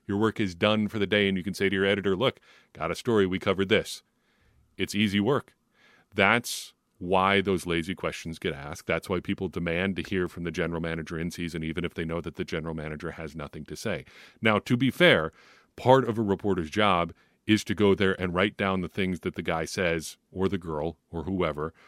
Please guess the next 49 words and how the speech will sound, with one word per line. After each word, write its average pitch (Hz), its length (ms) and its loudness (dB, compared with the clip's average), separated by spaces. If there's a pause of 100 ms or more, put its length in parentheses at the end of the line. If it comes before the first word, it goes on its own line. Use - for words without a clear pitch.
(280)
whenever, 98 800 4 (360)
you 123 120 0
know, 87 120 -10 (220)
just 117 240 0
to, 107 180 0 (100)
to 110 100 2
s-, - 260 -6 (240)
write 104 180 6
down 107 160 4
what 95 120 0
they 98 80 0
say. 120 200 0
That's 87 220 -2
what 95 140 -2
being 98 200 2
a 87 60 -2
reporter 82 420 -2
is. 98 360 2 (280)
And 101 200 -2
getting 120 260 6
them 107 140 2
to 98 100 -4
say 117 320 4
the 95 140 0
dumb 92 260 2
stuff 87 380 -2
on 92 220 0
the 87 60 0
record, 82 380 -2
the, 85 180 -4
the - 80 -8
basic 90 380 0
stuff, 82 260 -4
you 92 60 -6
know, 85 140 -4
"What 90 100 -2
do 95 60 0
you 92 80 0
think 92 140 -2
of 85 60 -4
the 85 60 -4
run 85 220 -2
defense?" 85 420 -6 (100)
"Oh, 92 140 2
the 87 100 0
run 90 200 2
defense 90 340 -2
is 82 120 -6
bad." 80 280 -2